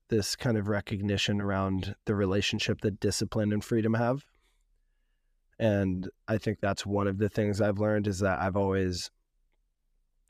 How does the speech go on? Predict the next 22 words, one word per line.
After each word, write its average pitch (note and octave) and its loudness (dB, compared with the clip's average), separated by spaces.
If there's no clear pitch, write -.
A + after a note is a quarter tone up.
well, C#3 4
I, C#3 4
I B2+ 4
think B2 -2
the A2+ 0
kind A#2 -2
of G2+ -4
the G#2 0
foundation A2 0
of G#2 -2
freedom A2+ 0
is G2 0
something G2+ 0
that F#2+ -2
it A2 -8
needs A2+ 0
a, G#2+ 4
a - -2
constraint G2 -2
of G#2+ 0
some G#2 0
form G#2+ 0